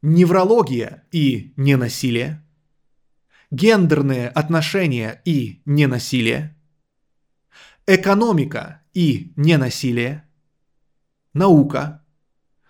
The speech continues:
технология и ненасилие,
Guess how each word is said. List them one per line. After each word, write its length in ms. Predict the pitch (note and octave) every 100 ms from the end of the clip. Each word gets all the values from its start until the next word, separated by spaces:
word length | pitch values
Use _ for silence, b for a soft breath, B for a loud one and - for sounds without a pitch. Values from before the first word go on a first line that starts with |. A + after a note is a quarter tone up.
| b b
технология 800 | - F3+ F#3+ G3+ A#3 G3+ C3+ B2
и 480 | B2+ E3+ E3 C#3 -
ненасилие, 960 | D3 D#3 D3+ B2 - C3 A#2+ C3+ D#3